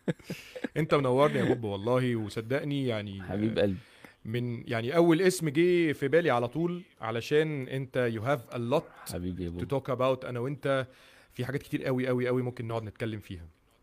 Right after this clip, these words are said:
Speaker 2: خلينا نبتدي.
Speaker 1: اه، يلا
Speaker 2: خلينا
Speaker 1: بينا.
Speaker 2: نبتدي ب-، ب-، ب-، بسؤال كده. أنا عايز أعرف، إيه يا راجل أنت ده؟ إيه اللي أنت عامله ده؟ <laughs> كلمني عن الآلات. تعال نعدهم واحدة واحدة كده.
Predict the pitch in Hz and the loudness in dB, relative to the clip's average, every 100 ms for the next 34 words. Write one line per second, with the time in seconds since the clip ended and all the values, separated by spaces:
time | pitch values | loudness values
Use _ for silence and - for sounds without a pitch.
0 | - - - - 110 139 151 - 113 90 | -20 -20 -20 -10 -4 0 0 -2 -8 -6
1 | 55 85 - - - - - - - - | -6 -6 -6 -6 -8 -14 -20 -20 -18 -20
2 | _ _ _ _ _ 90 104 139 143 - | _ _ _ _ _ 0 2 2 0 -2
3 | 123 101 95 104 120 123 113 117 117 117 | -4 -4 -6 -4 -4 -4 -4 -4 -2 -2
4 | 110 - 139 151 170 170 165 156 120 139 | -2 -4 2 2 4 4 4 2 2 2
5 | 156 151 143 - - - - _ _ _ | 4 4 2 -2 -10 -20 -20 _ _ _
6 | - 156 175 147 147 151 147 156 131 131 | -4 4 6 8 6 4 4 2 2 2
7 | 151 - 147 135 123 104 110 101 90 - | 2 2 2 2 2 0 0 -2 -6 -10
8 | _ - - _ - - - - - - | _ -12 -12 _ -20 -20 -14 -12 -12 -12
9 | - - 160 139 165 196 175 151 143 131 | -8 -4 0 4 4 6 6 6 2 0
10 | 123 139 185 156 139 170 165 139 135 120 | 2 4 6 6 6 8 8 6 2 2
11 | 110 101 | -4 -8